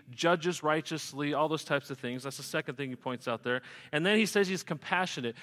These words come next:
God knows what life is like from our point of view. And he looks from our point of view, and he says, "Oh, this is what it's like to live here today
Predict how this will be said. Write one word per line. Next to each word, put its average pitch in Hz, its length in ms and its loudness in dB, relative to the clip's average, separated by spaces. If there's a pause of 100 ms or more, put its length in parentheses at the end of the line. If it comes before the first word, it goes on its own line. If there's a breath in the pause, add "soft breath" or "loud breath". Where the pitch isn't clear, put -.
(140 loud breath)
God 190 300 8
knows 202 420 6
what 190 140 4
life 175 260 6
is 160 160 0
like 160 180 4
from 151 200 -2
our 143 160 4
point 147 260 -4
of 127 60 -4
view. 127 420 -6 (1400)
And 160 100 4
he 180 60 2
looks 196 340 6
from 165 160 0
our 143 140 8
point 147 240 -2
of 135 80 -4
view, 131 280 0 (220 loud breath)
and 160 80 0
he 160 60 4
says, 156 320 4
"Oh, 175 180 6
this 190 220 2
is 208 120 -4
what 170 160 2
it's 165 220 -2
like 160 320 2
to - 100 -4
live 160 480 2 (520 loud breath)
here 202 340 4
today 156 540 0